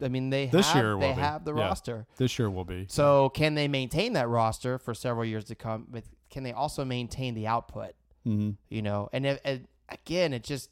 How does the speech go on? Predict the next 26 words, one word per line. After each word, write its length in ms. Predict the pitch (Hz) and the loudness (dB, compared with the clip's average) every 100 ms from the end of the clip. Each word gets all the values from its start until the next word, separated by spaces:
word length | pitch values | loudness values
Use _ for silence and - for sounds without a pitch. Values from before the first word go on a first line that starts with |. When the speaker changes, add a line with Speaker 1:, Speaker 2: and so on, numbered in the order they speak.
| - | -14
Speaker 1:
it's 140 | 135 | -14
hard 300 | - 127 135 | -6 0 0
to 80 | 147 | 2
argue 300 | 123 127 127 | 0 0 0
with 140 | 127 117 | -4 -4
winning 360 | 127 120 101 | -4 -4 -6
as 120 | 104 | -4
much 240 | 127 139 160 | 0 0 0
as 120 | 139 | -2
you 80 | 147 | 0
want 260 | 139 147 | 2 0
to. 120 | - 135 | 0 0
You, 480 | 123 113 131 127 | 0 0 -4 -6
uh, 140 | 123 127 - - - | -6 -6 -8 -6 0
I 120 | 151 | 0
hated 400 | 143 165 196 185 | 2 2 2 0
the 60 | |
guys 400 | 143 135 127 127 123 | 2 4 4 4 2
when 80 | |
I 40 | 120 | -2
was 100 | 113 | -2
a 40 | |
kid 320 | 104 - 139 123 | -6 -4 -2 0
in 120 | 110 | -2
middle 200 | 117 120 | -2 -2
school. 460 | - 113 107 104 | -4 -8 -6 -8